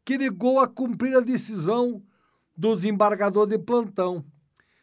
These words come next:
impasse que durou algumas horas até que o relator assumisse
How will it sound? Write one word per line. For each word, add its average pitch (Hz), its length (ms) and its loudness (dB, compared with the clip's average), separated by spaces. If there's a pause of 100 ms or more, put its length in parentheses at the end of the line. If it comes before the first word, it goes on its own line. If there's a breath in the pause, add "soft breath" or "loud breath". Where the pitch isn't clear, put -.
(120)
impasse 190 580 2
que 196 120 -4
durou 170 300 2
algumas 175 460 0
horas 240 460 -2 (640)
até 214 460 0
que 220 140 -2
o 208 60 4
relator 196 460 0
assumisse 196 760 -4